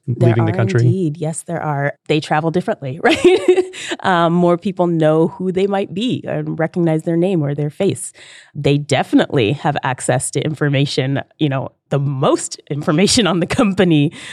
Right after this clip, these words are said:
Speaker 1: whether that's financials or whether that's, you know, product information, customer information. They have kind of the keys to the castle.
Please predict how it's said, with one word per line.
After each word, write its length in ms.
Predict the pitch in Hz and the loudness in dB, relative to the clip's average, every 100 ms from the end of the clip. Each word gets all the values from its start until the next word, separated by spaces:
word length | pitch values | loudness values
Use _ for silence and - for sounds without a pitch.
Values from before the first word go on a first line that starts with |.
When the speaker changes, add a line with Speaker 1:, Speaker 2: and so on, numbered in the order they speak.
| 285 | -6
Speaker 1:
whether 220 | - 165 | -2 0
that's 220 | 156 151 - | 2 0 -2
financials 680 | 147 151 185 262 247 247 | -2 0 0 2 2 4
or 140 | 185 165 | 2 2
whether 240 | 156 156 | 2 0
that's, 400 | 147 143 - - - | 0 0 -2 -12 -6
you 120 | 151 | -4
know, 80 | 139 | -4
product 500 | - 156 214 233 - | -2 -2 0 -2 -4
information, 720 | 214 240 226 226 240 220 208 - _ - | -2 2 2 0 0 -2 -2 -8 _ -4
customer 500 | 143 - 208 220 233 | -2 -2 2 2 2
information. 840 | 226 233 220 220 - 214 202 202 - | 2 0 2 0 0 -2 0 -4 -2
They 240 | 165 165 | 2 2
have 480 | 160 156 151 147 156 _ _ | 2 0 0 -2 -6 _ _
kind 140 | - 143 | -8 -6
of 80 | 139 | -4
the 60 | |
keys 260 | - 156 147 | -4 -4 -4
to 100 | 147 | -6
the 80 | 143 | -4
castle. 500 | - - - 92 | -4 -6 -4 -6